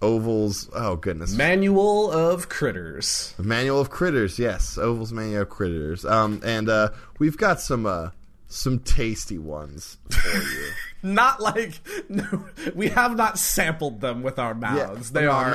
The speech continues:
Speaker 1: not, I'm not gonna eat them. That, that would be, that would be barbaric of me.
Speaker 2: <laughs> That'd be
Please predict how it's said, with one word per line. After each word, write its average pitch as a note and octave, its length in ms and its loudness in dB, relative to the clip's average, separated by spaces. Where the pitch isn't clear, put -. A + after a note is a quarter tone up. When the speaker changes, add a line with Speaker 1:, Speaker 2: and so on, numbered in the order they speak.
Speaker 1:
not, - 100 -6
I'm C3 180 0
not C#3+ 160 -6
gonna C#3 240 -4
eat G#2+ 260 -6
them. B1 380 -10
That, G2 240 -6
that G#2+ 140 0
would G2+ 100 0
be, G2 180 -2
that A2 140 0
would G#2 120 2
be G2+ 80 -2
barbaric E2 640 -4
of - 160 -10
me. A#1+ 240 -10
Speaker 2:
<laughs> - 100 10
That'd D#3+ 80 4
be - 180 -2